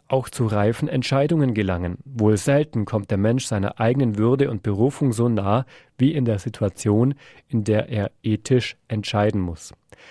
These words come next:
Der ehemalige Generalsekretär der U N, Dag Hammarskjöld, schrieb in sein Tagebuch: „Bete, dass deine Einsamkeit der Stachel werde, etwas zu finden, wofür es sich lohnt zu leben,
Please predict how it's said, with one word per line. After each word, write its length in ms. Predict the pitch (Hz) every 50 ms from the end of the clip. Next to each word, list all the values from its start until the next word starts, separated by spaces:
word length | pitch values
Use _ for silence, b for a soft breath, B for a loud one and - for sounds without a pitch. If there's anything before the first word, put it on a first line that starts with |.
| B B B -
Der 200 | - 104 104 -
ehemalige 640 | - 131 135 147 143 127 120 113 107 107 107 104 98 - _ _ _
Generalsekretär 960 | - 117 104 104 92 95 101 117 120 - 120 - 117 107 - - - 101 98 95
der 320 | 90 - 98 98 - -
U 200 | - 113 107 - -
N, 320 | - 117 120 120 107 98 - _ _
Dag 320 | - 117 110 101 - - _ _ _ -
Hammarskjöld, 800 | 117 113 135 131 107 98 - - - - 92 92 107 139 - - _ _ _ _ _ _ _ _
schrieb 300 | - - - 135 143 151
in 140 | - 143 113
sein 200 | 104 104 101 95
Tagebuch: 720 | - - 98 95 101 110 110 110 - 139 156 170 - - B B B B B B B B B B - _ -
„Bete, 560 | 123 120 127 - - 151 156 165 170 - - _ _ _ _
dass 240 | - 113 104 92 -
deine 300 | - 104 95 101 - -
Einsamkeit 600 | - 117 135 131 139 131 - - 123 113 110 -
der 120 | 104 98
Stachel 440 | - - - 113 113 - 117 104 95
werde, 340 | 98 98 98 95 110 117 -
etwas 340 | - 107 - - 104 90 -
zu 140 | - 110
finden, 500 | - - - 110 107 107 - 131 135 147 147 b b b b b _
wofür 440 | - 110 98 - - 113 113 - -
es 180 | 110 101 - -
sich 220 | 107 95 - -
lohnt 340 | 107 101 101 107 113 113 -
zu 100 | - 104
leben, 540 | 95 90 95 95 95 95 - 123 135 143